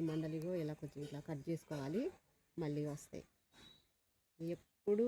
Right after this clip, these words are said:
వస్తాయి ఈ పళ్ళు. దీనికి మనకి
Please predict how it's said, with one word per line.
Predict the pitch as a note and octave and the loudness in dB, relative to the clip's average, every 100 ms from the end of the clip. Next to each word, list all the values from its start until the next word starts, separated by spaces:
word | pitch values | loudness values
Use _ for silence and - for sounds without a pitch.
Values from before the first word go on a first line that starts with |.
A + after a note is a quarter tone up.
| A3 | 4
వస్తాయి | - - D3 D#3 | 0 -4 -2 -2
ఈ | D3+ - | -6 -6
పళ్ళు. | C#3+ D3 D3+ _ _ _ _ _ _ _ _ _ _ _ _ _ _ _ _ _ _ _ _ _ _ _ _ _ _ _ _ _ _ _ _ _ _ E3 | -8 -8 -12 _ _ _ _ _ _ _ _ _ _ _ _ _ _ _ _ _ _ _ _ _ _ _ _ _ _ _ _ _ _ _ _ _ _ 4
దీనికి | F#3 F#3+ G3 G#3+ D#4 E4 _ _ - _ _ _ _ _ - F#3 | 6 6 6 4 4 -2 _ _ -20 _ _ _ _ _ -4 0
మనకి | F3+ F#3+ | 0 2